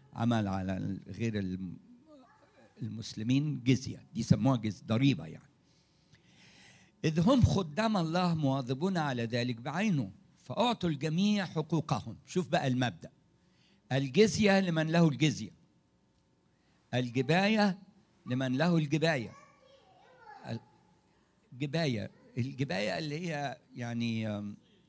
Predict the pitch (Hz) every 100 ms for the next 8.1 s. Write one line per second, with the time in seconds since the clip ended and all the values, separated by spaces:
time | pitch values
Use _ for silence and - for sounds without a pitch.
0 | _ _ _ _ _ _ _ 131 139 190
1 | - 131 127 120 104 120 117 104 131 120
2 | - 107 139 147 117 113 104 104 101 104
3 | - - - - - 165 190 - 151 135
4 | - - 135 151 - 117 104 - _ -
5 | 113 156 151 117 - 107 113 117 117 104
6 | 110 156 151 - - - _ _ - 151
7 | 160 170 151 135 113 139 160 156 131 117
8 | 107